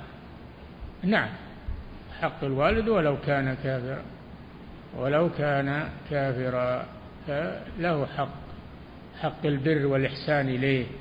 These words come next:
لكن لا تتبعه على دينه. وإن جاهداك على أن تشرك بي ما ليس لك به علم فلا تطعهما، في الدين لا تطعهما، أما البر بهما والإحسان إليهما هذا من باب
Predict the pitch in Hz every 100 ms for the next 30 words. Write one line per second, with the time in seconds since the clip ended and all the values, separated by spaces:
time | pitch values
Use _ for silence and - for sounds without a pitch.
0 | - - - - - - - - - -
1 | - 147 160 208 240 240 175 160 - 170
2 | 139 123 123 117 139 131 123 110 107 -
3 | - - - - - - - - - -
4 | 120 131 135 160 160 147 147 175 143 -
5 | 123 113 131 135 131 165 147 147 131 139
6 | 139 165 165 113 127 135 151 143 143 139
7 | 139 139 131 120 120 196 277 - - -
8 | - - - - 165 240 233 135 - 104
9 | 101 110 - - - - 127 135 269 302
10 | 320 - 151 135 113 110 120 - - -
11 | - - - - 175 165 156 147 143 139
12 | 190 156 139 175 151 147 143 139 135 -
13 | 165 160 160 226 254 262 254 208 214 202
14 | 190 160 156 175 165